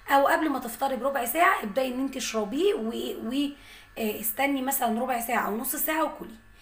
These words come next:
مش هتكملي ساعه وهتلاقي بطنك بدأت تشتغل، لان هو بينزل الدهون عن طريق الاخراج وبينضف عندك القولون.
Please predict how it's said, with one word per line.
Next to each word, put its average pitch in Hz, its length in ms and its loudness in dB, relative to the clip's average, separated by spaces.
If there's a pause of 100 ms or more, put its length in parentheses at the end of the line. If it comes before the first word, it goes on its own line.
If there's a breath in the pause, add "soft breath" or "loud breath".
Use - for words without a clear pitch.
(560 loud breath)
مش 247 360 -2
هتكملي 269 800 0
ساعه 311 420 2
وهتلاقي 247 420 0
بطنك 247 320 -6
بدأت 233 380 -2
تشتغل، 190 480 -4
لان 226 220 0
هو 254 300 2
بينزل 220 440 -2
الدهون 226 260 -6
عن 233 140 -6
طريق 233 180 -2
الاخراج 254 440 -6
وبينضف 226 540 -6
عندك 233 280 -10
القولون. 190 440 -10